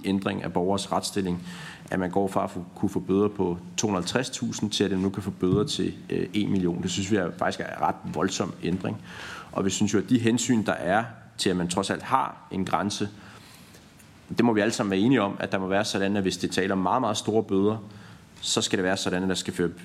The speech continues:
bevis for dem, før at, øh, man får sådan en, en, øh, bøde. Og der mener vi så bare, at en million, det er <laughs> efter vores opfattelse virkelig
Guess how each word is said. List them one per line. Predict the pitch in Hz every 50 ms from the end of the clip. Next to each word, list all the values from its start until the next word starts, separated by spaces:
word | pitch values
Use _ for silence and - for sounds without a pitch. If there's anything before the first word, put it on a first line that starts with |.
| - -
bevis | - 90 92 101 98 95
for | - - 87
dem, | 87 95 87
før | - - 95 90 87
at, | - - - 90 87 - -
øh, | 87 82 80 80 82 82 80 80 80 80
man | 80 85 85 87
får | - - 85 - - -
sådan | - - 85 85
en, | 82 85 80 - -
en, | 80 78 80 80 78
øh, | 78 76 80 -
bøde. | - - 104 117 127 120
Og | 101
der | 98
mener | 101 101 101 98
vi | 90 87
så | 85 87 90
bare, | - 82 87 87 92
at | 87
en | 85 82
million, | 85 87 90 95 95 98 90 90
det | 90 87 85
er | 82 82 90 90 - - - -
<laughs> | - - - - -
efter | 87 - 85
vores | 85 95 104 -
opfattelse | 90 87 87 - 87 - 98 90
virkelig | 101 107 101 92